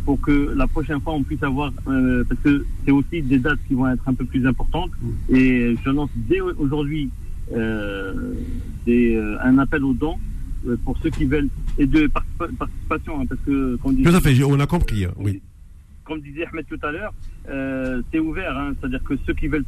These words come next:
Speaker 1: venir participer, nous aider, euh, quelle que soit la façon dont ils veulent, euh, participer, hein, sont les bienvenus. Et, euh, et on, on veut faire de cette journée, euh,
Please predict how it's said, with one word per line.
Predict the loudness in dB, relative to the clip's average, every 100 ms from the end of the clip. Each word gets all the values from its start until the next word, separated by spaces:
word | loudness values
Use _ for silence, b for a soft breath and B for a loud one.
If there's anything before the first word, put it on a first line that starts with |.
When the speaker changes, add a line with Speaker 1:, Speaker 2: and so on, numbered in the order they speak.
| -2
Speaker 1:
venir | -2 -2
participer, | -2 -6 -4 -2 0 0
nous | 2 2 4
aider, | 2 2 0 0
euh, | -2 -2
quelle | -2
que | -2
soit | -2 0 0 0
la | -2
façon | -2 -4 -2
dont | 0 2
ils | 2
veulent, | 2 2 2
euh, | 0 -2 -4
participer, | -2 2 2 2 2
hein, | 0 -2 B B -4
sont | -2 -2 2
les | 2
bienvenus. | 4 2 4 4 4 0 B B B 0
Et, | 2 2 0 -2
euh, | -2 -2 0
et | 4 6 4 4
on, | 2 2
on | 2 2
veut | 2 0 0 0 -2
faire | -2
de | -2 -2
cette | 2
journée, | 2 2 0 -4 -6 -2
euh, | 0 0